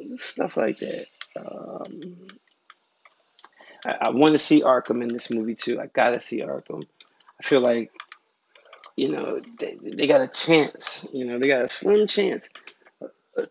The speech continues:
of satisfying everybody. Just, just throw a, a, a quick Two-Face in there, you know, th-, throw a Bane in there, like, throw some people you didn't, you know, that they don't have listed, just as cameos,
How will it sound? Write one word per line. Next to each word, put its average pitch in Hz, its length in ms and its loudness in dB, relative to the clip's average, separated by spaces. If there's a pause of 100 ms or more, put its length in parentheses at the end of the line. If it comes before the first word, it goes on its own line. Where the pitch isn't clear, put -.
(260)
of 123 80 -4
satisfying 135 840 2
everybody. 120 580 -2
Just, - 220 -8 (400)
just - 180 -6
throw 180 320 8
a, - 220 2 (120)
a, - 80 -6 (120)
a - 60 -6
quick - 300 -4
Two-Face - 600 -2
in 117 300 -4
there, - 140 -8 (640)
you 120 160 -4
know, 120 360 -6 (180)
th-, - 200 -14
throw 160 260 4
a 131 40 4
Bane 143 540 4
in 123 220 -2
there, 117 240 -10
like, 123 220 -4
throw 165 200 0
some 139 540 -4 (160)
people 143 380 -4
you 131 140 -2
didn't, - 360 -4
you 143 160 2
know, 135 80 2
that 127 140 0
they 127 100 2
don't 135 300 -4
have 131 160 -2
listed, 131 480 0
just 165 160 -10
as 151 120 -4
cameos, - 720 -4